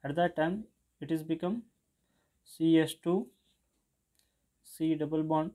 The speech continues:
O, O, C double bond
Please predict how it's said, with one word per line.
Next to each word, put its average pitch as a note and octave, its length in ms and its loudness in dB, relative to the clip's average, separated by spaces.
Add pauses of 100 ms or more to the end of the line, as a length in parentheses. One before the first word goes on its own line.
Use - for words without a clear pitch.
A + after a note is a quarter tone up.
(120)
O, E3+ 260 0 (3250)
O, D#3+ 300 2 (1160)
C D#3 220 -4
double D#3+ 280 -2
bond D#3 240 -4